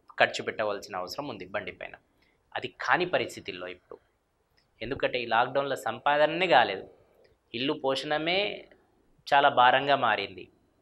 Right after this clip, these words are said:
ఇక అదనంగా ఇది కట్టాలంటే ఏం చేస్తాడు? చాలామంది మీరు చూడొచ్చు, నిన్న మొన్న పేపర్లలో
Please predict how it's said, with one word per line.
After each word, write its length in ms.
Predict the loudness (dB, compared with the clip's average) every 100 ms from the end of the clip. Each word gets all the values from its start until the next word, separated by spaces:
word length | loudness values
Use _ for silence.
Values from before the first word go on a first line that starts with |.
| _ _
ఇక 140 | -4 0
అదనంగా 440 | 0 0 -4 -4
ఇది 200 | -4 -4
కట్టాలంటే 520 | -6 -2 -4 -4 -6
ఏం 200 | -6 -6
చేస్తాడు? 400 | -8 -8 -10 -12 -16 _ _ _ _ -6
చాలామంది 500 | 0 2 2 0 -6
మీరు 300 | -8 -10 -8
చూడొచ్చు, 320 | -6 -4 -6 -10
నిన్న 240 | -10 -10
మొన్న 280 | -8 -8 -10
పేపర్లలో 600 | -8 -6 -6 -8 -8 -10